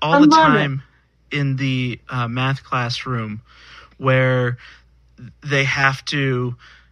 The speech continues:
Speaker 1: th-, they go from this, "Okay, this is the way I solve this problem, and I only solve it this way."
Speaker 2: Exactly.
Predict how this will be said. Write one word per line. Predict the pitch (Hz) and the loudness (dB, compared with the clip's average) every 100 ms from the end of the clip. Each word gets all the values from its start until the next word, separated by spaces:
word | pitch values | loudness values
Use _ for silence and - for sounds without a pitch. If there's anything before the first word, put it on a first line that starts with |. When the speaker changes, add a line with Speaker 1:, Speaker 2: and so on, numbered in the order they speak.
| _ _ _ | _ _ _
Speaker 1:
th-, | 156 - | -8 -2
they | 143 | -2
go | 139 143 | 0 0
from | 151 151 | 0 -2
this, | 143 135 131 - _ _ 143 | 2 0 0 -6 _ _ -6
"Okay, | 139 139 | -2 -2
this | 156 165 | 0 -2
is | 165 | -2
the | |
way | 151 151 147 147 - | 0 4 4 2 2
I | 131 131 | 2 2
solve | 131 - 147 143 143 135 131 - - | 0 -2 -2 0 0 0 -2 -10 -18
this | 123 135 135 | -6 -4 -4
problem, | - 143 131 131 127 120 | -2 2 2 2 -6 -6
and | 127 | -6
I | 123 117 | -4 -4
only | 131 139 139 | -4 -2 0
solve | 131 - 139 131 | -2 -2 -2 -2
it | 123 123 | -6 -6
this | 127 123 - | -6 -6 -2
way." | 139 139 123 117 120 - | 2 2 2 -2 -8 -2
Speaker 2:
Exactly. | 240 214 - 214 226 220 208 175 | 0 2 2 4 4 0 -4 -4